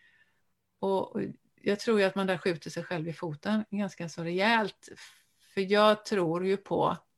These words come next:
och försöker leva efter det också, att livet ska vara lätt. Alltså så här. Och det blir inte lätt när det blir en måste-grej av att, att så här, bli upplyst, medveten,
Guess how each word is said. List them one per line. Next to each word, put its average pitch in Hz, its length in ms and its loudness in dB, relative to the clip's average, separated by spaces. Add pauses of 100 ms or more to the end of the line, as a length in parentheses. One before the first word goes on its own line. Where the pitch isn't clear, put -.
(340)
och - 100 -10
försöker 180 260 -4
leva 180 280 -2
efter 165 200 -8
det 185 60 -4
också, 170 160 -8
att 165 60 -12
livet 170 280 -6
ska - 140 -12
vara 160 120 -8
lätt. - 420 -14 (100)
Alltså 175 220 -12
så - 120 -12
här. 170 100 -14 (840)
Och 180 60 -4
det 190 80 4
blir 226 360 8
inte 214 220 6
lätt 208 300 2
när 196 120 -2
det 190 80 -4
blir 185 120 -2
en 175 140 -2
måste-grej 208 840 0
av 160 180 0
att, 165 180 -6
att - 280 -10 (280)
så - 60 -6
här, 156 160 -2 (200)
bli 165 220 -2
upplyst, 156 520 -4
medveten, 156 680 0